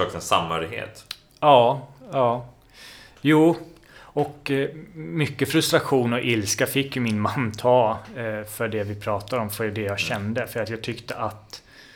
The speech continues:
Speaker 2: ehm, även bara för att min man ville hjälpa till och ge tips och verktyg, liksom, som jag kunde tänka på, så blev jag arg när
Speaker 1: Mm.
Speaker 2: han sa det, liksom, för att, ehm,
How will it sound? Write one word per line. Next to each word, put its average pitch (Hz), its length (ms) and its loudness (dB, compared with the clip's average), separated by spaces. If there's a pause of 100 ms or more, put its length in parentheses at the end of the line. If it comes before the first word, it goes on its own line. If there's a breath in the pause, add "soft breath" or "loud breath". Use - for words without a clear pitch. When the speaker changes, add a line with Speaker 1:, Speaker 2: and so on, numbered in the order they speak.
(720 loud breath)
Speaker 2:
ehm, 95 760 -4 (200)
även 113 280 2
bara 143 120 4
för - 140 -2
att 107 80 -8
min 98 180 -4
man 95 180 -8
ville 95 160 -8
hjälpa 95 240 -6
till - 200 -8
och 98 60 -4
ge 92 160 -8
tips - 420 -10
och 98 100 -8
verktyg, 104 460 -6
liksom, 101 240 -8
som 104 120 -10
jag 95 120 -10
kunde 101 180 -10
tänka 107 320 -8
på, 107 140 -10
så 104 100 -12
blev 98 160 -6
jag 104 140 -6
arg 104 400 -8 (340)
när - 80 -16
Speaker 1:
Mm. 104 100 -10
Speaker 2:
han 101 100 -8
sa 110 280 -8
det, - 100 -14
liksom, - 340 -16
för 107 200 -12
att, - 380 -14 (1600 loud breath)
ehm, 110 640 -8